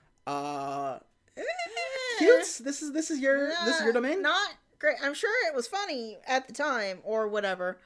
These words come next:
Speaker 1: Yeah.
Speaker 2: But, uh, not a fan. Uh, like, clearly he's an alien and he's pretending to be Chinese.
Speaker 1: Yeah. Actually,
Speaker 2: And
Speaker 1: at, at one point, they, they go back and they are selling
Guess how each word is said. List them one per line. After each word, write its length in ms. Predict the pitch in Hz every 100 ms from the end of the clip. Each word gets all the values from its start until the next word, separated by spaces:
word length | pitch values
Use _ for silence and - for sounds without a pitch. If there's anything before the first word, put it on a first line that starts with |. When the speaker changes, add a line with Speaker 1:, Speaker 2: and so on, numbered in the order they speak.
| _
Speaker 1:
Yeah. 280 | 185 160 127
Speaker 2:
But, 220 | 220 220 190
uh, 400 | 185 170 147 151
not 240 | 240 302
a 20 |
fan. 240 | 339 254 294 - - _ _ -
Uh, 540 | 202 196 180 175 135 - 190
like, 420 | 220 226 220 - _ - - - - _ - - - _
clearly 400 | - 311 330 330
he's 160 | 302 277
an 80 | 262
alien 560 | 247 240 240 233 226 -
and 100 | 220
he's 140 | 226
pretending 520 | 220 226 254 233 233 226
to 100 | 214
be 220 | 208 214
Chinese. 420 | 202 196 190 180
Speaker 1:
Yeah. 300 | 208 180 123 - _ _ _
Actually, 260 | - 247 254
Speaker 2:
And 120 | 214
Speaker 1:
at, 60 | 220
at 100 | 220
one 180 | 214 226
point, 420 | 220 214 196 170 - _ _ _ _ -
they, 140 | 220
they 140 | 226
go 140 | 240 277
back 420 | 226 214 202 196
and 140 | 208 220
they 120 | 262
are 120 | 277
selling 760 | 262 - 214 202 190 185 175